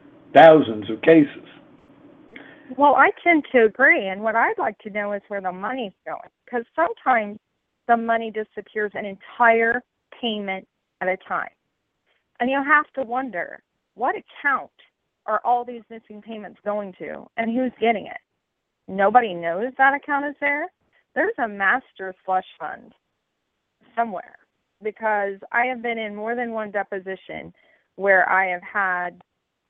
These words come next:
Speaker 2: bank employees or designated representative admit to me, "Oh, the payment wasn't credited." Where is it?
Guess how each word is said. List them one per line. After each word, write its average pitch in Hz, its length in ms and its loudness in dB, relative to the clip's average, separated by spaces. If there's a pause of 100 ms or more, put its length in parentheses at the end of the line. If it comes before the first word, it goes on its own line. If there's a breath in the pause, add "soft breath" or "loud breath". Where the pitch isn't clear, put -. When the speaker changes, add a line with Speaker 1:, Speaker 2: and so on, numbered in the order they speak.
(300)
Speaker 2:
bank 202 380 -4 (480)
employees 185 920 -8
or - 100 -8
designated 190 640 -2
representative 180 760 -2 (440)
admit 190 500 0
to 190 140 -10
me, 170 440 -10 (220)
"Oh, 185 220 -2 (800)
the 185 80 -14
payment 185 340 -8
wasn't 208 300 -6
credited." 254 480 2 (720)
Where 220 280 2
is 302 120 -6
it? 180 100 -10